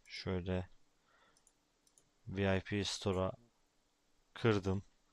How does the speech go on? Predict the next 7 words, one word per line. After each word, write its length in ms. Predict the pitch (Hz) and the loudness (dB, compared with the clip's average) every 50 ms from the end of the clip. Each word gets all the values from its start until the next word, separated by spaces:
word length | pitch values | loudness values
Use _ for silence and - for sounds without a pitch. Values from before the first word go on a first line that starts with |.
| _ _ _ _ _ _ _ _ _ _ _ _ _ _ _ _ _ _ _ _ _ _ _ _ _ _ _ _ _ _ _ _ _ _ _ _ _ _ _ _ _ _ _ _ _ _ _ _ _ _ _ _ _ 107 | _ _ _ _ _ _ _ _ _ _ _ _ _ _ _ _ _ _ _ _ _ _ _ _ _ _ _ _ _ _ _ _ _ _ _ _ _ _ _ _ _ _ _ _ _ _ _ _ _ _ _ _ _ -4
Bakalım 440 | 104 101 - - 107 101 101 101 | -4 -2 2 4 4 4 4 4
neler 260 | 98 98 98 95 95 92 | 2 2 2 2 2 0
aldık. 640 | 90 87 85 - - 107 - - - - - - _ _ _ _ _ _ _ _ _ _ _ _ _ _ _ _ _ _ _ _ _ _ _ _ _ _ _ _ _ _ _ _ | 0 0 -2 -4 -6 -8 -8 -8 -16 -16 -18 -20 _ _ _ _ _ _ _ _ _ _ _ _ _ _ _ _ _ _ _ _ _ _ _ _ _ _ _ _ _ _ _ _
Şöyle 380 | - - - 104 98 95 92 98 | -16 -8 -4 -2 -2 0 0 0
artı 480 | 98 98 95 92 - _ - - 98 98 | 0 0 0 -2 -6 _ -14 -10 -6 -4
beş 380 | 98 95 - - - - - - | -4 -2 -2 -4 -4 -6 -8 -6
Phoenix. 640 | - 104 98 92 92 90 - - - - - - - | -4 -4 -2 -2 -2 -4 -6 -8 -8 -8 -8 -8 -10